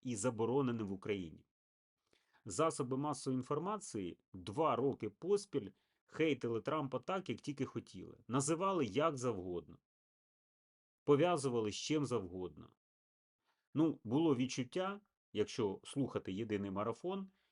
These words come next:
що Путін купив Трампа, і фактично Трамп і є ставленик Путіна. Ніяк інакше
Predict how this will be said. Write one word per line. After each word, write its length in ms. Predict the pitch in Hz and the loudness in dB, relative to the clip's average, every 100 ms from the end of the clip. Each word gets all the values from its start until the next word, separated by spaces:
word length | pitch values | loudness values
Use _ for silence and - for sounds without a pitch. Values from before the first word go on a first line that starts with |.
| _ | _
що 280 | - 113 98 | -6 0 0
Путін 480 | - 180 196 156 104 | 0 -2 2 2 0
купив 440 | 139 127 127 90 | -4 2 2 2
Трампа, 540 | - 151 185 190 98 - _ _ _ _ | 0 0 -2 -2 -6 -6 _ _ _ _
і 280 | - 120 107 | -2 0 2
фактично 800 | - 110 - 180 - 127 95 - _ _ _ | 0 -2 0 -4 -4 -4 -4 -6 _ _ _
Трамп 360 | - 143 156 139 _ | 2 4 4 -2 _
і 140 | 117 107 | -2 2
є 160 | 147 | 2
ставленик 640 | - 131 127 123 113 110 | 2 2 0 0 -2 -4
Путіна. 520 | - 127 107 95 85 - _ _ _ _ _ _ - | -4 -2 -2 -4 -10 -18 _ _ _ _ _ _ -6
Ніяк 320 | 117 160 143 | 0 2 2
інакше 560 | 131 151 190 - - 87 | 0 2 0 -4 -8 -10